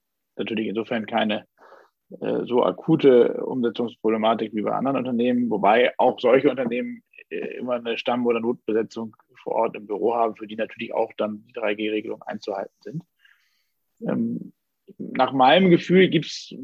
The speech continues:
gab's zwar viele kleinere Einzelfragen, angefangen von, wie sehr muss man jetzt den Betriebsrat einschalten, wie genau kann man das ausgestalten, weil eben das im Gesetz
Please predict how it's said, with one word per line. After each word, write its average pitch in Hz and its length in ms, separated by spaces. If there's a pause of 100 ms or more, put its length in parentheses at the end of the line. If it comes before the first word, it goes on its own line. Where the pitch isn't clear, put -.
gab's 135 320
zwar 131 140
viele 127 540 (360)
kleinere 131 320
Einzelfragen, 147 760
angefangen 120 560
von, 113 420 (200)
wie - 360
sehr 123 140
muss 123 140
man 123 100
jetzt - 160
den 107 60
Betriebsrat 135 440
einschalten, 123 800 (320)
wie 131 120
genau 123 260
kann 127 160
man 123 100
das 110 140
ausgestalten, 123 640
weil 113 140
eben 117 160
das 104 120
im 110 100
Gesetz 110 440